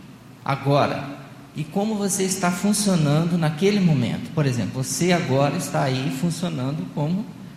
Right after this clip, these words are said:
epicentro dessa atividade, né? Amanhã vai ter outra pessoa funcionando aí.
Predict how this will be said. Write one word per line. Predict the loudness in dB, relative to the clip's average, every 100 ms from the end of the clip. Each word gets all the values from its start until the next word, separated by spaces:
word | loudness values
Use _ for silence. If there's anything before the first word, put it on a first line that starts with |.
| -8
epicentro | -6 -4 0 0 0 -2 -6
dessa | -2 -2 -2
atividade, | -6 -6 -6 -2 0 -2 -6 -12 -16 -18 -20 -20 -8
né? | -4 -2 -2 -6 -14 -16 -6
Amanhã | -2 2 2
vai | 2
ter | 0 0
outra | -2 -4
pessoa | -4 -2 0 -2
funcionando | -2 -4 -2 -2 -2 0
aí. | 0 0 -2 -4